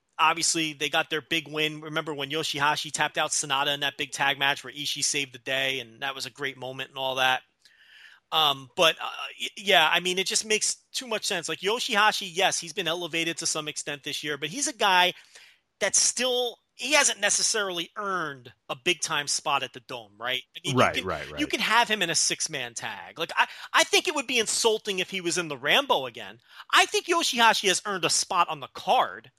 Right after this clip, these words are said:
Speaker 1: I would, I would go that far, but I don't think he's earned, like, a big singles match or a big, t-, you know what I mean? A big title match, right? That, you know, it,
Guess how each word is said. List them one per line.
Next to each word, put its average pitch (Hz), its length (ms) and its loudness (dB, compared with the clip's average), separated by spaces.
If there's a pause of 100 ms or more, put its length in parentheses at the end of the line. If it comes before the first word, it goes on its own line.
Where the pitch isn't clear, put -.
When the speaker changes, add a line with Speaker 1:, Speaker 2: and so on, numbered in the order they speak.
Speaker 1:
I 196 120 4
would, 233 180 -4
I 233 160 4
would 202 160 -8
go 147 160 -2
that 202 200 4
far, 95 360 -12 (520)
but 247 180 -4
I 254 80 8
don't 294 180 2
think 233 180 -4
he's 208 300 -4
earned, 202 300 0
like, 165 140 2
a 143 80 -2
big - 180 0
singles 156 580 -2
match 131 340 0
or 131 60 -10
a 139 140 -12
big, 165 180 0
t-, - 160 -4
you 208 100 -2
know 233 60 2
what 202 160 4
I 175 60 -16 (140)
mean? 180 120 0
A 160 60 -2
big 170 140 -4
title 175 300 0
match, 131 220 -4
right? 165 220 -10
That, 233 120 -2 (340)
you 254 100 -2
know, 240 60 4
it, 247 340 -4